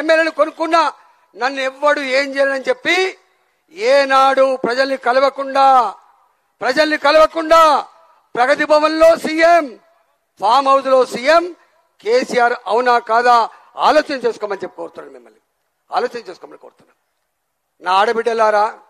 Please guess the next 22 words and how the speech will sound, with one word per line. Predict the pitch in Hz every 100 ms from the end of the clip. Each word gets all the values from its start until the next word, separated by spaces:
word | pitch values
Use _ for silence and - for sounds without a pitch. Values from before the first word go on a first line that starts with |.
| _ _ _ _ _ _ _ _
ఇవాళ | 170 202 214 214
మీరు | 220 208 170 _ _ _ _ _ _ _ _
ఏమనుకుంటున్నారు? | 185 247 254 254 247 247 247 247 214 _ _ _ _ _ _ _ _ _
కేసీఆర్ | 214 254 269 254
అనుకుంటుండు | 254 247 247 254 254 285 254 - _ _ _
నాకు | 339 247 226
ఆడబిడ్డల | 240 262 254 254 247 233 208
ఆశీర్వాదం | 226 226 214 208 190 180
ఉంది | 180 170
అని, | 147 131 _ _ _ _ _ _ _ _ _ _ _ _
పెన్షన్ | 262 277 294 302
ఇస్తుండు | - 302 294
నా | 294 294
పెద్ద | 294
కొడుకు | 294 294 294
అనుకుంటాను | 285 294 294 294
మీరు. | 285 - _ _ _ _ _ _ _ _ _ _ _
కళ్యాణ | 226 302 302 302
లక్ష్మి | 294 294 294
చెక్కులు | 285 294 311
ఇచ్చి | - 311 294 254 _ _ _ _ -
మేనమామ, | 254 311 302 311